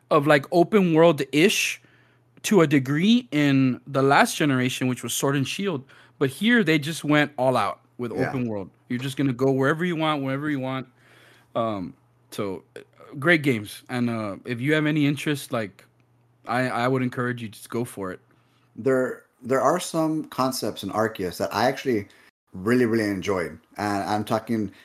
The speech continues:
Speaker 2: as far as, like, just being able to move around, able to go as, as you are.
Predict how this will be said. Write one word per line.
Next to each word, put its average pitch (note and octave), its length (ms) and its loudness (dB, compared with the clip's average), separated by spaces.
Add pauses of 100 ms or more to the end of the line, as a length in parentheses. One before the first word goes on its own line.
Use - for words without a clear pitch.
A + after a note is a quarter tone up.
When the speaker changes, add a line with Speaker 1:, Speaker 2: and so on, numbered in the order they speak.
(120)
Speaker 2:
as G2 160 -2
far G#2 220 4
as, G2 200 2
like, F#2 200 0
just G2 240 -6
being G#2+ 160 -2
able G#2+ 160 2
to G#2 60 2
move G2+ 200 -2
around, G2+ 280 0
able G2 200 0
to G2 60 -4
go F#2+ 420 -2
as, G2 180 -2
as F#2+ 220 -4
you G2 120 -2
are. G2 360 0